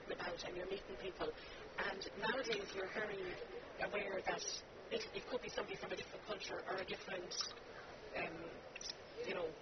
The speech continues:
name to pronounce. And that's one thing that the community radio has really helped me with, is that, you know, once upon a time you could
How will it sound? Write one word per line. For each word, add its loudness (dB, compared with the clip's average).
name 6
to -2
pronounce. 6
And 6
that's 10
one 2
thing 0
that 2
the 0
community 2
radio 2
has 0
really 0
helped 0
me -2
with, 4
is -4
that, 4
you 6
know, 4
once 0
upon 0
a -2
time 0
you 0
could -2